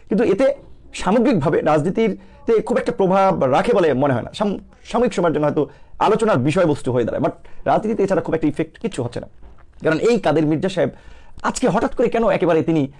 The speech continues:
আহ, বলা শুরু করলেন? কারণ নির্বাচন ছিল, জনগণের কাছে তিনি নিজেকে উপস্থাপন করেছেন যে আওয়ামী লীগ দুর্বৃত্তায়ন করুক, আওয়ামী লীগ ভোট ডাকাতি করুক, আওয়ামী লীগের নেতাকর্মীরা মাদক ব্যবসা করুক, অস্ত্রবাজি করুক, টেন্ডারবাজি করুক,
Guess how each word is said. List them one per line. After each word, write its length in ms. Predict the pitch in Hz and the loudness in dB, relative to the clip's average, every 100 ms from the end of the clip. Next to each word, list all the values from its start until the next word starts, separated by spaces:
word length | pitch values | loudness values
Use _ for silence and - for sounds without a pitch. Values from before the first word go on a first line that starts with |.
| - - | -20 -6
আহ, 200 | 120 123 | 0 0
বলা 180 | 123 147 | 2 0
শুরু 220 | - 220 | 2 0
করলেন? 260 | 175 131 104 - - - _ - | 2 0 -4 -10 -16 -20 _ -8
কারণ 140 | - 196 | -2 0
নির্বাচন 320 | 175 202 196 | 2 2 0
ছিল, 200 | 180 151 - - | 0 -2 -2 -6
জনগণের 340 | 120 190 190 190 | 0 2 4 2
কাছে 180 | 190 185 | 0 0
তিনি 120 | 185 | 0
নিজেকে 220 | 175 175 | 0 0
উপস্থাপন 360 | 196 - 196 160 | -2 0 0 0
করেছেন 260 | 151 151 | 0 0
যে 80 | 139 - - | -2 -4 -4
আওয়ামী 240 | 143 214 | 0 2
লীগ 160 | 262 175 | 4 4
দুর্বৃত্তায়ন 420 | 180 165 - 170 | 4 2 2 0
করুক, 200 | 139 123 | 0 2
আওয়ামী 200 | 131 180 | 2 4
লীগ 140 | 240 131 | 2 2
ভোট 160 | 202 | 2
ডাকাতি 260 | 190 170 139 | 0 0 0
করুক, 160 | 139 | 0
আওয়ামী 160 | 135 165 | 2 2
লীগের 160 | 196 180 | 0 0
নেতাকর্মীরা 560 | 165 247 208 196 190 - - | 2 0 2 2 0 -2 -6
মাদক 260 | 135 147 208 | 0 2 2
ব্যবসা 320 | 180 156 202 | 2 0 0
করুক, 220 | 196 208 | 0 2
অস্ত্রবাজি 380 | 160 - 196 185 | 0 0 0 2
করুক, 220 | 190 226 | 0 0
টেন্ডারবাজি 380 | - 180 185 190 | 0 0 2 0
করুক, 240 | 214 196 | 0 -2